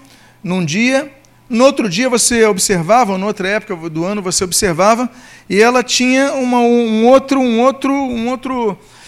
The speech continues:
uma outra forma de se observar, ou diferente, diferente de outras estrelas. Então ele começa a chamar essas estrelas de errantes. Ora, errantes em grego é planes, e daí vem o termo planetas,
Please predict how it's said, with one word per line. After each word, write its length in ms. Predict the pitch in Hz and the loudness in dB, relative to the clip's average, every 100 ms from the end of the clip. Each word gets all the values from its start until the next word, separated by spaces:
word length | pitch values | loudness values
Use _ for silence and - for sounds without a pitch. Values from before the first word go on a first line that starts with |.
| - - | -16 -6
uma 120 | 214 | -4
outra 200 | 247 254 | -2 -4
forma 520 | - 220 220 175 147 | 0 2 2 2 -4
de 280 | 143 175 151 | -8 -10 -6
se 160 | - | -4
observar, 400 | 170 160 180 151 | -2 -2 -2 -2
ou 80 | 247 | -4
diferente, 380 | 311 214 240 220 | -4 -4 -4 -6
diferente 340 | 185 220 214 | -6 -4 -4
de 80 | 190 | -2
outras 240 | 208 240 214 | -2 -2 -4
estrelas. 280 | - 190 | -4 -4
Então 160 | 202 285 | -4 -6
ele 80 | 294 | -6
começa 260 | 254 262 | -4 -4
a 20 | - | -4
chamar 180 | 226 | -6
essas 120 | 226 214 | -6 -6
estrelas 320 | - 220 196 | -4 -4 -4
de 80 | 240 | -4
errantes. 800 | 220 220 233 - - - - - _ _ _ _ | -2 -2 -4 -4 -10 -14 -16 -18 _ _ _ _
Ora, 300 | 143 113 123 - - - - | -4 -4 -8 -20 -20 -20 -12
errantes 840 | - 240 165 214 294 - 226 - - | -4 -2 -2 -2 -4 -6 -8 -8 -6
em 180 | 233 175 | -4 -2
grego 540 | 151 220 202 131 127 - _ - - | 0 0 0 -2 -10 -14 _ -16 -4
é 100 | 180 | -4
planes, 1000 | 180 - 233 220 165 117 - - - - _ _ - - | -4 -2 0 0 -2 -4 -4 -4 -8 -12 _ _ -14 -10
e 80 | |
daí 260 | 175 196 233 | -4 -2 -2
vem 180 | 214 226 | -2 -4
o 40 | |
termo 360 | - 220 220 220 | -4 -2 -2 -4
planetas, 1080 | - 240 240 202 208 208 135 117 - - | -6 -4 -2 -2 -2 -4 -10 -12 -12 -14